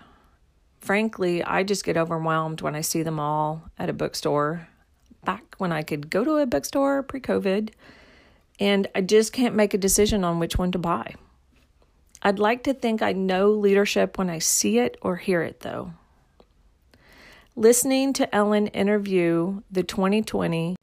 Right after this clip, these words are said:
Women in Trucking Association Most Influential Women finalists on her Women in Trucking satellite radio show recently,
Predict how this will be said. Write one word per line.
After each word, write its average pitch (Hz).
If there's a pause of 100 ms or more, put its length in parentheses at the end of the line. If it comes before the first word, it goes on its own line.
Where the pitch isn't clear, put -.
(180)
Women 180
in 214
Trucking 185 (140)
Association 165 (400)
Most 190 (280)
Influential 196
Women 190 (400)
finalists - (1040)
on 170
her 170 (240)
Women 185
in 214
Trucking 220
satellite 165
radio 156
show 156
recently, 160